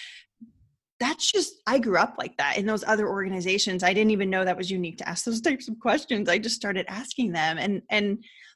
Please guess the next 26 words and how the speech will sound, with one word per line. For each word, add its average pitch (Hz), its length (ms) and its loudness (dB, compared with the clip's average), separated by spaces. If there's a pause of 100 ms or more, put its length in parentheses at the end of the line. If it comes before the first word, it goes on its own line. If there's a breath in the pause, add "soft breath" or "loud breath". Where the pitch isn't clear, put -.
(120)
long 247 220 6
story 233 260 4
short, 180 380 4
they 175 80 2
said, 180 200 0
"Well, 175 300 0
do 202 80 -6
you 180 140 0
want 208 160 -2
to 208 60 -4
do 208 120 -4
that 202 300 -2
for 190 160 2
us?" 226 200 2
So 202 80 0
I 190 60 2
ended 214 240 0
up - 140 -4
doing 180 480 -2
this 180 160 -6
talent 180 340 -2
acquisition 180 480 -6
strategy, 170 640 -4
which 180 220 -8
was 196 160 -8
my 175 120 0